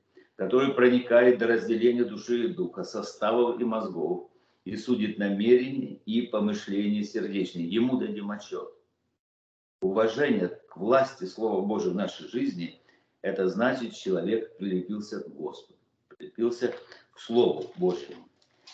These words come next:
Когда-то есть такое местописание, книга Ездры, когда восстанавливали Иерусалим, восстанавливали Иерусалимский храм,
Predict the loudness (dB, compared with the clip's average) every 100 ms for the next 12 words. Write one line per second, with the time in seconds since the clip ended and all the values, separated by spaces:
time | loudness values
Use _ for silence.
0 | -12 -4 2 6 6 6 4 0 4 6
1 | 8 6 0 -4 -6 0 2 0 -2 0
2 | 2 4 4 2 -2 -12 -14 _ -20 _
3 | -6 2 4 4 0 2 4 6 4 2
4 | 2 0 -2 0 0 2 0 -2 -4 -2
5 | 0 -2 -4 -4 -6 -10 -18 -18 -16 -18
6 | -2 0 0